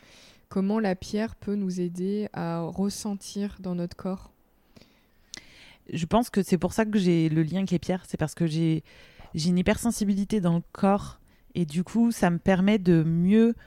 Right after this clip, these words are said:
Speaker 2: savoir ce qui m'appartient, ce qui ne m'appartient pas. Parce que dans l'hypersensibilité, je ressens du coup beaucoup de choses et beaucoup de choses très souvent qui ne m'appartiennent pas. Alors au fil du temps, autant sur la partie psychique, j'ai réussi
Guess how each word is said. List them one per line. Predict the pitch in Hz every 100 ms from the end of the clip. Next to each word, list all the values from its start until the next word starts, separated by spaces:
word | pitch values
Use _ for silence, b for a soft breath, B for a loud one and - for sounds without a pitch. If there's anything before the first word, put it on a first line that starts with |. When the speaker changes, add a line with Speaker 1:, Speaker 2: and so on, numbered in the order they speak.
| b b
Speaker 2:
savoir | - 196 185 196
ce | -
qui | -
m'appartient, | 180 170 170 - 214
ce | -
qui | -
ne | 170
m'appartient | 160 180 - 180 180
pas. | 190 202 b b b
Parce | -
que | 165
dans | 160
l'hypersensibilité, | 185 233 - 226 - 202 185 247
je | 196
ressens | 160 165 185 180
du | 160
coup | 175
beaucoup | 165 190 202
de | -
choses | 240 220
et | 170
beaucoup | 151 170
de |
choses | 214 190 160 - -
très | - 214
souvent | - 202
qui | 226 -
ne | 160
m'appartiennent | 165 190 - 170
pas. | 170 240 B B B B B B
Alors | 147 160
au | 165
fil | 233 214
du | 233
temps, | 254 240 -
autant | 180 220
sur | -
la | 170
partie | 175 170 185
psychique, | - 202 - 214
j'ai | 175 165
réussi | 175 214 - 226 233